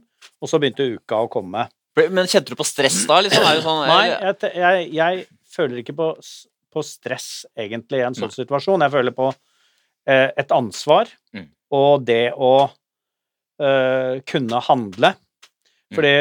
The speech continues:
Speaker 1: vi opplevde jo mandagen, tirsdagen etter, så begynte jo folk å ta ut barna sine av barnehage og
Speaker 3: Ja,
Speaker 1: skole
Speaker 3: på eget initiativ.
Speaker 1: på eget
Speaker 3: Ja.
Speaker 1: initiativ. Og det var en situasjon hvor man på en måte måtte ut og både være tydelig leder, eh, og,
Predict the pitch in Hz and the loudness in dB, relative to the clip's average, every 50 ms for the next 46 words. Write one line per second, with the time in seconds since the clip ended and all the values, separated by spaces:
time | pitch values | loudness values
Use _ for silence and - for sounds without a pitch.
0 | 147 156 151 151 135 107 - - 143 123 120 127 139 143 147 147 135 127 117 110 | 2 2 2 0 0 0 -2 -2 -2 0 0 0 0 0 0 -2 0 0 0 0
1 | 107 107 107 113 117 120 120 117 - 135 - - 113 101 - - 135 135 139 131 | 0 -4 -4 -4 -4 -4 -4 -6 -10 -12 -12 -12 -12 -12 -8 -6 -6 -4 -4 -6
2 | 113 - 147 139 - 165 143 131 139 120 92 - - 127 120 - - 123 127 131 | -6 -6 -8 -8 -6 -8 -6 -6 -6 -6 -6 -6 -6 -6 -6 -2 -2 -2 -2 -4
3 | - - - - 131 123 117 117 120 - - - 127 98 90 104 110 - - 95 | -8 -16 -10 -6 -4 -2 -2 -2 -2 -4 -2 -2 -2 -2 -2 -6 -10 -8 -8 -8
4 | 90 90 92 107 107 - - 120 117 123 127 - 107 104 107 110 110 113 101 85 | -8 -8 -10 -10 -10 -8 -8 -8 -6 -6 -6 -4 -4 -4 -4 -4 -4 -6 -6 -6
5 | 85 85 87 92 92 104 127 127 - 113 110 110 113 113 120 107 104 139 185 190 | -8 -12 -14 -14 -12 -10 -10 -10 -8 -2 2 4 4 4 2 2 2 0 0 0
6 | _ - 104 98 85 76 80 - - 82 80 - 120 143 135 127 110 95 95 - | _ 0 2 2 2 0 -6 -10 -12 -14 -8 0 2 4 4 4 2 0 -4 -6
7 | 110 85 85 139 127 - - - 175 220 185 - - _ - 139 131 139 131 117 | -6 -4 -2 -2 -2 -2 -4 -4 -6 -6 -6 -8 -14 _ -8 -2 -2 0 2 2
8 | 101 101 104 117 123 123 - - 139 117 - 131 127 - 170 202 208 170 127 127 | 0 0 -2 -4 -6 -8 -8 -8 -10 -8 -8 -8 -6 -4 -4 -6 -4 -4 -6 -6
9 | 120 120 123 123 123 - 139 123 104 - - 123 123 113 - _ - 117 104 101 | -4 -4 -6 -6 -6 -6 -6 -6 -6 -6 -6 -6 -6 -6 -8 _ -10 -10 -10 -10
10 | - _ - 117 110 110 107 - _ _ _ _ _ _ _ _ _ _ _ _ | -8 _ -4 -2 -2 -2 -4 -8 _ _ _ _ _ _ _ _ _ _ _ _
11 | _ - 151 123 107 139 160 165 131 110 104 120 - - 139 113 - 117 120 120 | _ 2 2 2 4 4 4 4 4 2 0 -4 -4 -4 -4 -4 -2 -2 0 0
12 | 117 107 95 - 147 190 226 - - - _ - 147 143 135 135 135 131 131 131 | 0 0 0 0 0 0 0 -2 -8 -14 _ -4 -2 0 2 2 2 2 2 2
13 | 131 131 131 - 127 120 120 120 120 123 123 120 | 2 0 0 -2 0 0 2 2 4 2 0 -2